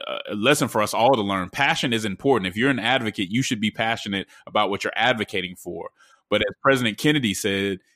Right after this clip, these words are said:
even sincerity is subject to proof, right? You can be as passionate as you want to be. You still have to make a persuasive argument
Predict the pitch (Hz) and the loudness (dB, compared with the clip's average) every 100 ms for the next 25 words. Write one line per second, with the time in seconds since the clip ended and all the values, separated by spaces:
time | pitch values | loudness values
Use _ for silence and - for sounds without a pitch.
0 | _ _ _ _ _ - 160 156 147 131 | _ _ _ _ _ -2 0 0 0 -2
1 | 104 - 143 135 110 98 92 - 107 101 | -2 0 4 4 2 0 -2 -2 -2 -4
2 | - - - 113 98 - - _ _ _ | -6 -12 -6 -4 -4 -8 -20 _ _ _
3 | - 107 104 139 180 147 131 101 - - | -2 0 0 0 0 2 2 2 -2 -2
4 | 135 139 - 139 127 113 98 113 107 131 | 2 2 2 -2 -2 -2 0 0 0 -2
5 | - 104 92 139 113 98 92 - - 139 | -2 -6 0 2 4 2 -2 -12 -6 -4
6 | 143 - 180 151 139 113 110 123 113 104 | 0 4 6 6 0 0 0 0 -2 -2
7 | 110 - 123 131 - 107 90 117 143 117 | -4 -4 0 0 0 -4 0 4 4 2
8 | 113 101 98 | 0 0 -2